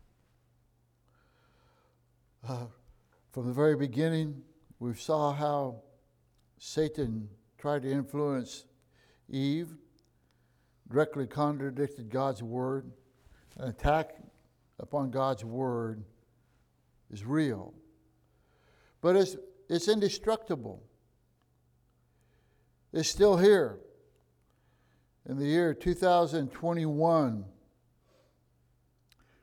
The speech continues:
we have in our hymn book a song that says, "The Bible stands, though the hills may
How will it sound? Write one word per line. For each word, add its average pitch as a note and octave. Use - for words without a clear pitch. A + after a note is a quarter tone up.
we B2+
have C#3+
in C3+
our B2
hymn C3+
book A#2+
a A2+
song C3
that A2+
says, B2
"The A#2
Bible C3+
stands, A2
though A2
the A2
hills A#2
may A2+